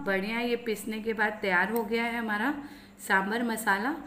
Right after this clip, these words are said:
घर में ही मौजूद मसालों से हमने बनाया है, हमें बाज़ार भागने की कोई ज़रूरत नहीं है। हम बड़ी आसानी से, और ये बहुत ही टेस्टी मसाला होता है, आप एक बार ज़रूर इसको ट्राई करें। अब हम इसे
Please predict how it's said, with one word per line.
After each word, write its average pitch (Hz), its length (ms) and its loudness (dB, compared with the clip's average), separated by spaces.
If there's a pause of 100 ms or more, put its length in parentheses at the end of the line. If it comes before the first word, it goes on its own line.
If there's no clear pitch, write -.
(120)
घर 208 320 -2
में 262 120 4
ही 302 200 10
मौजूद 247 400 6
मसालों 214 500 2
से 240 140 -2
हमने 214 280 0
बनाया 190 420 2
है, 247 300 -4
हमें 190 220 0
बाज़ार 190 380 4
भागने 208 360 0
की 226 160 -4
कोई 226 280 2
ज़रूरत 233 420 2
नहीं 220 220 -4
है। 226 120 -6 (560)
हम 208 160 -2
बड़ी 220 280 2
आसानी 233 460 4
से, 277 180 2
और 254 220 0
ये 247 160 0 (140)
बहुत 208 380 0
ही 294 120 6
टेस्टी 220 400 4
मसाला 180 440 -2
होता 185 300 -4
है, 240 180 -4 (440)
आप 196 200 2
एक 196 120 2
बार 233 160 2
ज़रूर 202 340 2
इसको 233 260 2
ट्राई 190 300 2
करें। 214 280 0
अब - 680 -12
हम 208 160 -4
इसे 196 200 -4